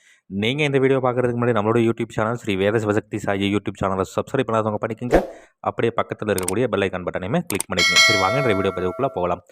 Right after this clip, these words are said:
அதாவது, இன்றைய சூழ்நிலைக்கு நிறைய நபர்கள் ஃபோன் பண்ணி கேட்குறீங்க, "சாமி, இந்த மாதிரி வந்து எங்களுக்கு வேண்டாத நபர்கள் வந்து எங்களுக்கு வந்து ஏவல் விட்டுட்டாங்க, அதை எப்படி திருப்பி வர்றதுங்கிறது தெரியல. நாங்களும் நிறையா பக்கம் போய் பல முயற்சிகள் எடுத்து பார்க்குறோம், ஆனா அது திருமண வாடல சாமி, சதா எங்களுக்கு தொல்லை கொடுத்துக்கிட்டே இருக்குது"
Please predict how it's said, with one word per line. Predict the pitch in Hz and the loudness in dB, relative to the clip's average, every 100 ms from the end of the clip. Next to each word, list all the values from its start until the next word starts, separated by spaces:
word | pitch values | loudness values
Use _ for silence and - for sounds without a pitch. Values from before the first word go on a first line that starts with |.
| - - - | -20 -20 -6
அதாவது, | 127 147 151 | 0 0 0
இன்றைய | 131 143 | 0 0
சூழ்நிலைக்கு | 135 151 151 151 135 | 2 2 2 0 0
நிறைய | 113 123 127 | 2 2 2
நபர்கள் | 127 135 131 123 | 2 2 2 0
ஃபோன் | 123 | 0
பண்ணி | 117 113 | -2 -2
கேட்குறீங்க, | 113 110 113 117 | -2 -2 -6 -4
"சாமி, | 110 113 117 | -4 -2 -2
இந்த | 101 | 0
மாதிரி | 101 107 | 0 0
வந்து | 101 98 | 0 0
எங்களுக்கு | 107 98 85 | -2 -2 -2
வேண்டாத | 92 107 120 117 | 0 2 2 2
நபர்கள் | 107 98 95 90 | 2 0 -2 -4
வந்து | 98 | -4
எங்களுக்கு | 101 92 - | -4 -6 -4
வந்து | 104 90 | -4 0
ஏவல் | 95 104 92 | 0 0 -4
விட்டுட்டாங்க, | 90 - 87 85 87 87 87 _ _ _ _ _ _ _ | -8 -8 -8 -6 -10 -12 -14 _ _ _ _ _ _ _
அதை | 104 107 | -4 -2
எப்படி | 110 156 | -2 -2
திருப்பி | 127 127 127 | 0 -2 0
வர்றதுங்கிறது | 113 101 98 98 101 104 | 0 2 2 2 2 0
தெரியல. | 92 90 87 87 | -4 0 0 0
நாங்களும் | 87 101 110 104 | 0 0 2 2
நிறையா | 92 101 | 4 2
பக்கம் | 95 - 107 | 0 -8 -4
போய் | 101 107 | -4 -2
பல | 95 95 | -4 -4
முயற்சிகள் | 90 104 - 101 | -2 -4 0 0
எடுத்து | 92 92 87 | 0 -2 -6
பார்க்குறோம், | 87 85 107 | -8 -4 -2
ஆனா | 110 | 2
அது | 98 90 | 2 0
திருமண | 110 107 104 | -6 0 2
வாடல | 90 92 90 | 2 2 0
சாமி, | 87 92 98 | -4 -8 -10
சதா | - 92 101 | -6 0 0
எங்களுக்கு | 107 98 92 98 | 0 -4 -10 -8
தொல்லை | 98 95 | -2 -2
கொடுத்துக்கிட்டே | 95 92 - 87 - | -2 -6 -10 -16 -8
இருக்குது" | 92 - 87 92 | -8 -6 -6 -2